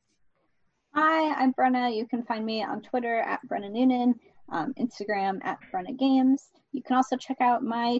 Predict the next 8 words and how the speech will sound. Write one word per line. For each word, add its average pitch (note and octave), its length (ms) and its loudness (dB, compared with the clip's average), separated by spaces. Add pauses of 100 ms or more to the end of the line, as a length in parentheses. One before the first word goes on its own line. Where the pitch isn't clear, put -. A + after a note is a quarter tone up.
company, B3 580 -2
Quillsilver B3 460 -2
Studio, C4 580 0 (380)
um, F#4 380 -4 (240)
at G3+ 320 0 (380)
Quillsilver G3 340 -4
Studio, A#3 680 2
um, F#3+ 300 -4